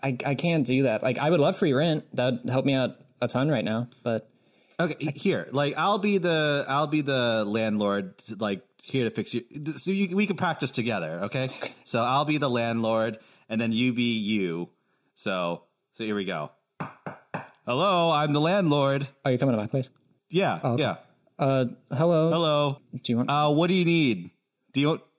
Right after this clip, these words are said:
Speaker 2: you want me to not? I ordered the wrong parts. I messed up.
Speaker 1: Uh,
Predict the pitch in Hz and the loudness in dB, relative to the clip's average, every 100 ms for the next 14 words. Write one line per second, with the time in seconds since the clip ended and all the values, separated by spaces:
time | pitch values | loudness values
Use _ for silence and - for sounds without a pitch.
0 | _ - 143 160 160 143 135 151 - - | _ -2 0 2 2 4 2 0 -6 -14
1 | - 143 175 202 202 185 160 160 156 135 | -4 0 2 2 2 2 4 4 4 2
2 | 156 131 107 147 131 135 135 - 127 107 | 2 2 0 0 2 0 0 0 2 0
3 | - - - - _ - 147 139 139 131 | -2 -16 -20 -20 _ -4 0 0 0 -4